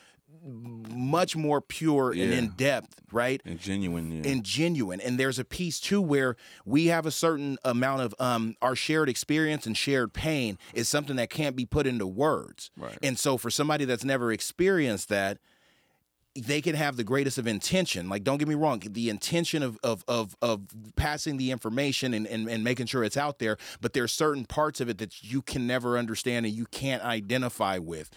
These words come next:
Speaker 2: Right.
Speaker 1: So it's not gonna hit the same way. So
Speaker 2: Mm-hmm.
Speaker 1: when you're retelling this <laughs> and this is being put out there, certain questions that I would ask,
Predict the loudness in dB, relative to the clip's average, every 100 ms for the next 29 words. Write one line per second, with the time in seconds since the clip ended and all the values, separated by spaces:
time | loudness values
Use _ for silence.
0 | -8 -6 0 0 2 -2 -2 -2 -2 -2
1 | 0 -2 -4 -4 -4 -2 -4 -2 -6 -2
2 | -2 -2 -4 -8 -12 -16 -16 -10 -2 0
3 | 2 0 0 -2 -2 2 2 2 0 0
4 | -2 -2 0 0 2 2 0 0 -2 -4
5 | -4 0 0 2 0 0 -2 0 -2 -2
6 | -10 -4 0 2 0 0 2 2 -2 0
7 | 0 0 -10 -18 -20 _ -2 0 -2 -2
8 | 0 -2 -4 -8